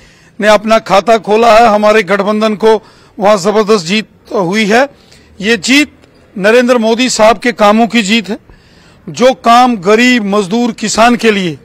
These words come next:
आम लोगों के लिए मोदी सरकार ने काम किए हैं, जो गरीबों का भला किया है, आम लोगों का भला किया है,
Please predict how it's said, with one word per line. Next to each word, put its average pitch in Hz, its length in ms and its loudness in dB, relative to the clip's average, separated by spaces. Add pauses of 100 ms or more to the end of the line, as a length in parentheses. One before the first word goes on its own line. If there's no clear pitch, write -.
(100)
आम 247 320 2
लोगों 233 240 2
के 220 140 -2
लिए 220 240 0 (580)
मोदी 214 300 -2
सरकार 214 400 0
ने 220 140 0
काम 277 300 2
किए 226 200 0
हैं, 147 160 -6 (1300)
जो 208 160 2
गरीबों 226 480 2
का 180 260 0
भला 214 420 0
किया 214 260 0
है, 175 200 -2
आम 254 280 2
लोगों 240 240 0
का 247 160 -2
भला 214 280 0
किया 240 260 2
है, 196 180 2